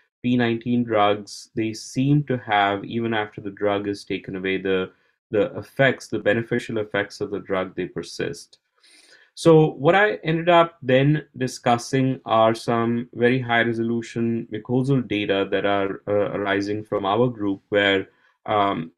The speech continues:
we've looked with, you know, some of the newer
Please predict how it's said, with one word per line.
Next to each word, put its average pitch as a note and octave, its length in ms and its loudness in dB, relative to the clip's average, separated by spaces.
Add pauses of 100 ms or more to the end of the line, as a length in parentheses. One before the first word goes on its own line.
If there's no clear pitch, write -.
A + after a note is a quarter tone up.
(140)
we've A2+ 220 -6
looked B2 520 2
with, A2 340 -2
you A2+ 100 -4
know, G#2+ 80 -2
some A2+ 320 0
of G#2+ 180 -6
the A2 140 2
newer A2+ 720 2